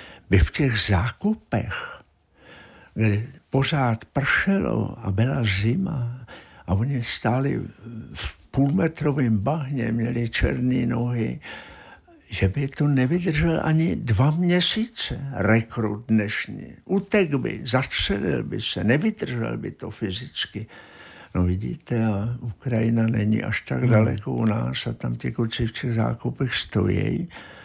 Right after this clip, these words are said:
Speaker 1: a ta voda prší a já nevím, co všechno a oni to nějak vydržejí. Ale věřte mi, kdybyste mě před tím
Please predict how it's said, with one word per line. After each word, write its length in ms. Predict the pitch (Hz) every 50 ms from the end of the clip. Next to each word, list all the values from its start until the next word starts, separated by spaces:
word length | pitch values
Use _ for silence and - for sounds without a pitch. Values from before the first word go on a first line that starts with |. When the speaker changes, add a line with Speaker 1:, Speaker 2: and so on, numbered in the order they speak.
| - - - - - - - - - _ - - -
Speaker 1:
a 140 | - - 95
ta 160 | - - 95
voda 320 | 95 104 113 113 110 95
prší 920 | 87 - - 101 98 - - - - - - 104 104 110 117 117 113 113
a 180 | 110 104 101 101
já 280 | 107 104 104 104 104
nevím, 320 | 110 113 113 107 113 117 127
co 200 | 120 - - 127
všechno 580 | 117 - - - 110 110 - - - 120 110 107
a 60 | 110
oni 200 | 98 95 101 110
to 100 | - 123
nějak 300 | 113 123 123 120 120 123
vydržejí. 800 | 123 107 107 101 107 120 127 139 131 135 113 104 101 104 107 117 - _ - - - _ _ - - - - - - - - -
Ale 180 | - 107 107 101
věřte 460 | 104 110 104 - - - - - 123
mi, 180 | 120 123 131
kdybyste 540 | 127 120 113 113 143 123 - - - - 120
mě 160 | 120 117 117
před 360 | 113 - - - - - - -
tím 500 | - - 127 113 113 117 120 - 123